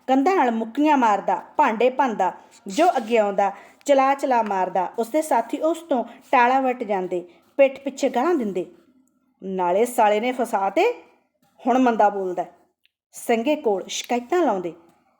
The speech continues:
"ਅੰਕਲ, ਉਹਦਾ ਕੁਛ ਕਰੋ, ਰਾਬਿਨ ਹੁੱਡ ਦਾ। ਉਹ ਨਾਲੇ ਆਪ ਮਰੂ, ਨਾਲੇ ਆਪਾਂ ਨੂੰ ਮਰਵਾਊਗਾ। ਬਿਆਨ ਉਹ ਤੋਂ ਯਾਦ ਨਹੀਂ ਹੁੰਦਾ,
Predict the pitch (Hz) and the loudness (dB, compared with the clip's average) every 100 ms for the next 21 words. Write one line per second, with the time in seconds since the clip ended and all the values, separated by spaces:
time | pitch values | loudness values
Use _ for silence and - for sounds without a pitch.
0 | _ _ - 214 220 294 277 277 277 262 | _ _ -6 -4 0 4 4 2 0 -4
1 | - 254 254 - - - 196 196 214 214 | -2 0 0 -2 -10 0 2 2 -2 0
2 | 202 208 202 - _ _ _ _ _ _ | 2 2 0 -10 _ _ _ _ _ _
3 | - 214 277 247 220 254 214 208 220 247 | 0 2 4 4 0 0 0 -2 -2 0
4 | 320 403 - - 208 208 233 220 226 226 | 0 -2 -8 -6 2 4 4 2 0 -2
5 | 233 214 208 190 180 - _ _ _ _ | -2 2 0 0 -6 -8 _ _ _ _
6 | _ _ 190 185 233 226 226 269 262 330 | _ _ -16 -2 2 4 2 0 0 0
7 | 302 220 202 220 262 254 208 | 2 2 2 0 0 0 0